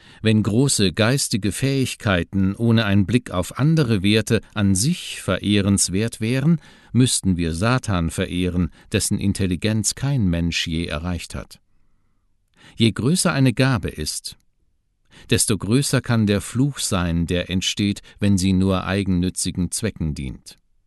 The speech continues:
Es sind sittliche Werte, die bei Gott zählen. Liebe und Reinheit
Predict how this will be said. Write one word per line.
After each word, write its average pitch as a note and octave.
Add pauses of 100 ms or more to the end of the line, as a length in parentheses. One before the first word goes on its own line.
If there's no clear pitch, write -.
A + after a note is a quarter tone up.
(580)
Es -
sind B2+
sittliche G2
Werte, D#2+
die D2+
bei D2
Gott D2
zählen. C2+ (840)
Liebe G2+ (580)
und G2+
Reinheit G#2